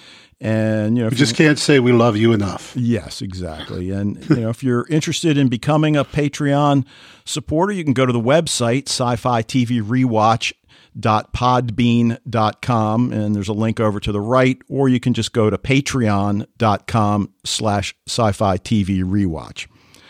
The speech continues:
Speaker 1: All right. Well, we actually have some news this week. You want to,
Speaker 2: Nope.
Speaker 1: uh, be the bearer of, uh, good tidings? Uh, I think they're good tidings, but
Speaker 2: Sure.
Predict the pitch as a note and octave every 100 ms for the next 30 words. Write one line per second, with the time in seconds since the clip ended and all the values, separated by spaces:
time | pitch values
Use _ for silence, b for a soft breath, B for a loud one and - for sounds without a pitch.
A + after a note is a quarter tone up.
0 | B B B B B - G3+ D3+ G#2+ D3+
1 | C#3+ - _ B2+ D#3 D#3 D3+ G#3+ C4 G#3
2 | A3 - F3+ G3+ C#4+ D4+ E3 C3 B2+ A#2+
3 | G2+ C3+ C#3+ D3 D3 C#3+ - D#3 D3+ D3
4 | C#3+ B2 D3 C#3 A2 F2+ B2 C3+ D3+ D3+
5 | D3 B2 B2+ A2 A2+ B2 B2 A#2 A#2 A2
6 | F2+ C3 C3 C3+ B2+ C#3 E3+ A#3 - -
7 | - _ _ - G2 G2 F#2 - - -
8 | - - C#3 - _ - E3+ C#3+ A2+ G2
9 | G#2 D#2 F#2+ F2 A#2+ F3 - G2 - B2+
10 | D#3